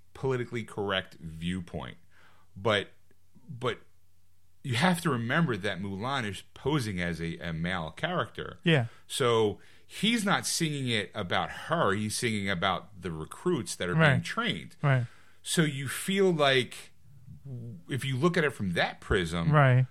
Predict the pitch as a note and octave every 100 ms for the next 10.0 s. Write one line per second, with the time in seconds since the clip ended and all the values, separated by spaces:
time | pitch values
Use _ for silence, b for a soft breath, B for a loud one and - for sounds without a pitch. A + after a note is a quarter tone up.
0 | - F#3 F3 - F3 D3+ C3 A#2 G2 -
1 | G#3+ E3 G#2+ G#2+ D3 D3 C#3 C3 B2 A#2
2 | G#2 G2+ A#2 C3 - B2+ A2 F#2+ F2+ E2+
3 | - - E3 F2 D#2+ - b b - G2
4 | - - G#2 - E3+ A2+ D#2 D2+ C3+ A#2+
5 | A#2+ b - B2 B2 A#2+ B2+ A#2 A2 A2+
6 | A2 G2+ F#2+ G2+ G#2 G2+ G2 F2+ F2+ E2+
7 | D#2+ - - - F#2 F2 E2 D2+ E2 D#2+
8 | D2+ - C3+ B2+ F#2+ D#2 D#2+ F2 F2 G2+
9 | F2+ F2+ E2+ D#2+ F2 E2+ - G2 E2+ D#2